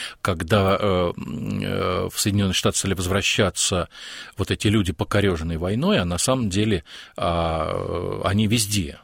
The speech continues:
Эти пост-, поствоенные, посттравматические синдромы, это знала Германия на своих солдатах, это знала Германия после Первой мировой войны. Уже тогда этот синдром описан, он был,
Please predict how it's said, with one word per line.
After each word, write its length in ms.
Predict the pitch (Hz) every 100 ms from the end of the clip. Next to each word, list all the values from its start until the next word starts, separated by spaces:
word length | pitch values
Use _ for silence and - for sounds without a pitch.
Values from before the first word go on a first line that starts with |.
| _ -
Эти 440 | 80 - 82 82 -
пост-, 240 | - 85 -
поствоенные, 640 | 101 - 101 95 85 82 85
посттравматические 840 | - 95 95 95 95 98 - -
синдромы, 480 | 92 107 120 185 151
это 160 | 95 92
знала 320 | 87 92 87
Германия 480 | 82 90 131 185 175
на 100 | 165
своих 360 | - 151 147 -
солдатах, 500 | 139 131 127 120 - - - - - -
это 240 | 117 -
знала 580 | 85 98 95 87 85 80 - - - _
Германия 520 | - 98 101 98 85
после 280 | 82 92 -
Первой 320 | - 151 151
мировой 420 | 147 135 123 123
войны. 600 | 110 117 113 117 113 110 101
Уже 200 | 107 92
тогда 340 | - 87 90 147
этот 220 | 135 131
синдром 340 | 131 113 110
описан, 380 | 110 180 151 127
он 120 | 120
был, 120 | 107